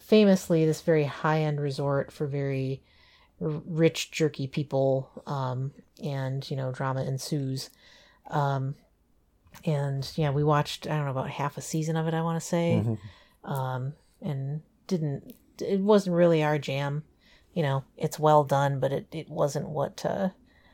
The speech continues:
Speaker 1: um, feeds our souls as much as, I don't know, Masterminds or something. So,
Speaker 2: Mm-hmm.
Speaker 1: um, but yeah, this is, uh, the,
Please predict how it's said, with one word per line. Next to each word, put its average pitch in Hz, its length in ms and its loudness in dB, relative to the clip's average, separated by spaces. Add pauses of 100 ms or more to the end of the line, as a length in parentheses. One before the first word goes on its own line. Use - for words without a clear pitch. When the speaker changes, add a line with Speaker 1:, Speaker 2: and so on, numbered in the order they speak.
(360)
Speaker 1:
um, 139 400 -6 (560)
feeds 170 280 0
our 147 160 0
souls 151 640 2
as 143 280 -6
much 139 340 -6
as, 135 680 -8 (560)
I 160 100 -4
don't 139 100 -4
know, 131 120 -4
Masterminds 170 680 -8
or 185 40 -12
something. 190 400 -12
So, 190 280 -10
Speaker 2:
Mm-hmm. - 720 -10
Speaker 1:
um, 156 380 2 (420)
but 208 120 6
yeah, 135 160 4 (180)
this 170 180 -2
is, 147 360 -2 (100)
uh, 139 260 -4 (180)
the, 160 220 0